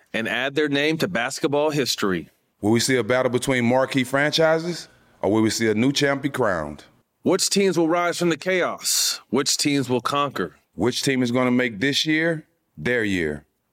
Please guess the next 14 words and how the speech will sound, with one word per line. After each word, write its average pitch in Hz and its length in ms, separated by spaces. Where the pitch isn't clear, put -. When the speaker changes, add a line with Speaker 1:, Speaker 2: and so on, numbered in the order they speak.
Speaker 1:
These 147 320
are 165 80
the 143 120
moments 165 440
of 123 140
unscripted, 165 800
pure 170 320
entertainment 180 680
that 110 180
only 156 320
happen 165 340
on 165 120
the 170 80
hardwood. 104 680